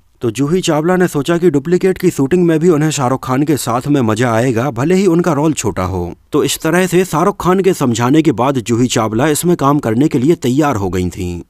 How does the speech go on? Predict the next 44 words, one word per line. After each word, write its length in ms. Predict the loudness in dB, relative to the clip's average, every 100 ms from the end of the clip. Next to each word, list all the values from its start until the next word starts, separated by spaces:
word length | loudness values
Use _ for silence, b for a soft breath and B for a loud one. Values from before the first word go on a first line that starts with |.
| _
फिल्म 280 | -4 0 0
डुप्लीकेट 500 | 0 0 0 2 0
के 120 | 2 -2
बहुत 240 | -2 -2
सारे 300 | -2 2 2
गाने 260 | 2 2 0
फॉरेन 320 | 0 0 2
लोकेशंस 500 | 2 0 0 0 -2
पर 200 | -2 -4
चेक 260 | -2 -4 0
रिपब्लिक 480 | -2 -2 -2 0 0
और 140 | -2
पराग्वे 460 | -2 -2 -2 0 0
में 160 | 2 0
भी 80 | -2
शूट 240 | -2 -2
किए 240 | -2 -2 0
गए 180 | -2 -2
हैं 280 | -4 -4 -8 _ _
और 180 | -8 -6
जब 180 | -2 -4
पराग्वे 520 | -2 -4 -2 0 2
में 160 | 2 0
फिल्म 300 | 0 0 2
डुप्लीकेट 500 | 0 0 0 2 0
का 120 | 0
एक 180 | 0 2
गाना 260 | 0 0 0
फिल्माया 440 | -2 -2 0 -2
जाना 320 | -2 -2 -2
था 140 | -2 -4
तब 200 | -4 -6
उस 140 | -6
समय 220 | -2 0 0
जूही 280 | -2 -2
चावला 380 | -2 -2 -2 -2
अपनी 280 | -2 2 2
माँ 200 | 2 0
को 160 | 0 0
भी 120 | 2
यहाँ 240 | 0 0
लेकर 260 | -2 0 -2
गई 220 | -2 -4
थीं, 340 | -4 -6 -6